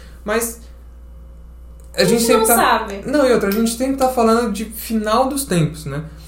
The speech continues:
Speaker 1: No final, o que que é o final? O final é a morte, né? O final é a morte. A única pessoa que driblou a morte foi Jesus que voltou, enfim.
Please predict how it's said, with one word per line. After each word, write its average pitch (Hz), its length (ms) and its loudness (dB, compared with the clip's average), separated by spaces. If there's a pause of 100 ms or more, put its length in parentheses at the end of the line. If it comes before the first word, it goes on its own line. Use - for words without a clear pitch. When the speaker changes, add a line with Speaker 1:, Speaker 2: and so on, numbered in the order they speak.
Speaker 1:
No 190 100 -2
final, 190 400 0
o - 20 -8
que - 100 -10
que - 80 -6
é 269 40 0
o 254 40 0
final? 160 400 0
O 160 60 -6
final 320 240 -6
é 440 100 -4
a - 40 -6
morte, 208 420 0
né? 156 100 -2 (260)
O - 40 -18
final 226 260 -4
é 262 60 -2
a 285 40 -2
morte. 170 280 0
A 180 40 -2
única 208 180 -2
pessoa 196 380 -2
que 180 140 -4
driblou 165 560 0
a - 20 4
morte 180 320 2
foi 254 220 -4
Jesus 294 300 -6
que 311 120 -10
voltou, 233 640 -2
enfim. 160 400 -2